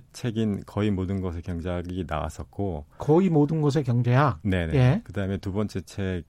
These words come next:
Speaker 1: 이제 씨티를 나와서
Speaker 2: 음.
Speaker 1: 어, 책을 냈는데 아무래도 이제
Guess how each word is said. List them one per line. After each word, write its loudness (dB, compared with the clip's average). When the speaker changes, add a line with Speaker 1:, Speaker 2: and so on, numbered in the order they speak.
Speaker 1:
이제 -2
씨티를 -2
나와서 0
Speaker 2:
음. 4
Speaker 1:
어, -2
책을 -4
냈는데 -4
아무래도 2
이제 -6